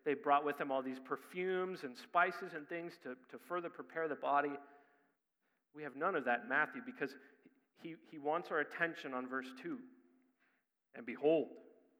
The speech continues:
there was an earthquake, a great one." Notice this isn't some tectonic plates sort of shifting under the San Andreas Fault in California.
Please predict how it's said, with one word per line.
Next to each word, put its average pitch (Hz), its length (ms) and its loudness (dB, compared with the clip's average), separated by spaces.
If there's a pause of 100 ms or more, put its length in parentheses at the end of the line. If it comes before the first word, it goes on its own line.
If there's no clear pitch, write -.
(1400)
there 117 80 -16
was 117 140 -8
an 107 100 -16
earthquake, 127 400 -6
a - 640 -20
great 135 220 4
one." - 180 -12 (2750)
Notice 147 300 0 (100)
this 139 160 -4
isn't 160 260 -6
some 127 240 -4 (220)
tectonic 160 560 0 (220)
plates 151 340 4 (800)
sort 131 140 -6
of - 60 -16 (180)
shifting 165 420 -2
under 143 180 2
the 123 140 -6 (100)
San 143 200 0
Andreas 135 420 0 (100)
Fault 127 320 2
in 120 60 -16 (140)
California. 117 560 -6